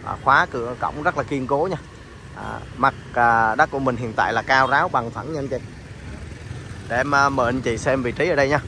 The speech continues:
Hiện tại chủ đang mong muốn với giá chỉ chín tỷ thôi. Đây là ngã năm nè. Thì đường này là đường trục chính nha anh chị. Đây. À, Mạc Thanh Đạm và Võ Thị Sáu này.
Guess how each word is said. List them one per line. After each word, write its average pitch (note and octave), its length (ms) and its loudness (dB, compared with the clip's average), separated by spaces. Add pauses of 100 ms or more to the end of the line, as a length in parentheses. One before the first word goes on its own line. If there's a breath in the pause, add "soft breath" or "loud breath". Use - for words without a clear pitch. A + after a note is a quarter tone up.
(160)
Hiện C3+ 220 6
tại A#2 180 6
chủ C3+ 160 4
đang C#3+ 260 8
mong C#3 140 6
muốn D#3+ 220 6
với F3 180 8
giá D#3+ 180 8 (100)
chỉ A#2 160 2 (140)
chín A3+ 200 8
tỷ C#3+ 180 6
thôi. D3+ 140 8 (220)
Đây D3+ 140 6
là C3+ 120 4
ngã B2 120 -2
năm D3+ 240 4
nè. C3+ 60 0 (560)
Thì D#3+ 120 6
đường E3 220 6
này D#3 140 6
là D3 120 6
đường D3 220 4
trục C#3+ 120 0 (120)
chính A3 160 4
nha A#3 80 4
anh F3 100 2
chị. D3 100 2 (300)
Đây. D3+ 140 6 (560)
À, A2+ 420 0 (320)
Mạc D3 320 4
Thanh E3 220 2
Đạm B2 200 2
và C3 140 4
Võ B2 160 2
Thị B2+ 120 -6
Sáu D#3 220 4
này. F#3 120 0